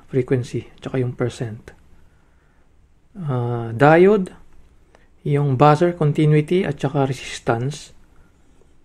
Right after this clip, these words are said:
Tapos, meron itong pang-capacitor. At tsaka temperature,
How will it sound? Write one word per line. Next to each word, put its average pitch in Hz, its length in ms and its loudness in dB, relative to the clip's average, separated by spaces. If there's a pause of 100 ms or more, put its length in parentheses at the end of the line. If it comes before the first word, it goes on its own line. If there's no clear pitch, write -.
(140)
Tapos, 143 420 0
meron 139 240 4
itong 139 240 -2
pang-capacitor. 131 1040 -2 (1700)
At 123 320 -2
tsaka 131 320 -2 (1000)
temperature, 156 800 4